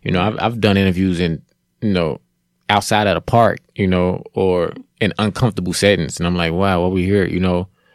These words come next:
So it's levels. It's somebody that's trying to get to your level. There's some, somebody's watching you saying, "Dang,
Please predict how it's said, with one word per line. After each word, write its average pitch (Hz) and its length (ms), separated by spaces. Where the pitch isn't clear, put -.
So 92 480
it's 95 220
levels. 104 480
It's - 140
somebody 104 360
that's 87 80
trying 98 160
to 87 40
get 87 180
to - 80
your 104 120
level. - 320
There's 85 140
some, 117 200
somebody's 127 340
watching 110 260
you 110 80
saying, 85 320
"Dang, 87 320